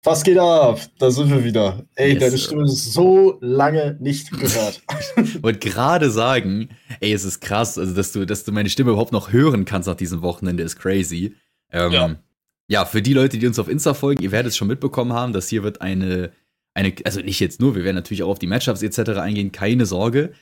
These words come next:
Speaker 2: aber wir werden relativ viel davon erzählen, was wir an diesem Wochenende getan haben. Und zwar waren wir gemeinsam mit den Kickbase Boys aus dem Ligensystem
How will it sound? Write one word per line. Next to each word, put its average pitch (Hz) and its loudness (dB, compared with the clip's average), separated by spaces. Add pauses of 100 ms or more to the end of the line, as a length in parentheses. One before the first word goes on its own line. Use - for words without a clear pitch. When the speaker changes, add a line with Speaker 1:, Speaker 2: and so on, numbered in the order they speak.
(140)
Speaker 2:
aber 92 -2
wir 90 0
werden 104 2
relativ 110 0
viel 120 0
davon 113 -2
erzählen, 107 -4
was 107 -4
wir 110 0
an 107 -2
diesem 98 -2
Wochenende 101 -2
getan 98 -4
haben. 87 -6 (140)
Und 87 -8
zwar 87 -4
waren 90 -4
wir 87 -4
gemeinsam 101 0 (320)
mit - -4
den 95 -2
Kickbase 87 -6
Boys 87 -4
aus 95 -6
dem 90 -6
Ligensystem 90 -4